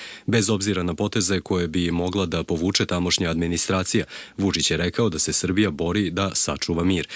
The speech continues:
On je takođe poručio da nikome nećemo dozvoliti da napada srpski narod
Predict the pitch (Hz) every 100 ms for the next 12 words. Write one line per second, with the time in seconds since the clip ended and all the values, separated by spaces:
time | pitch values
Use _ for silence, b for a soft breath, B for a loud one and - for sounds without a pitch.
0 | B B - 110 98 95 107 101 101 104
1 | 104 - 110 104 107 101 104 90 82 92
2 | 107 95 82 76 90 101 107 82 82 85
3 | 87 107 - - 82 - 82 78 92 104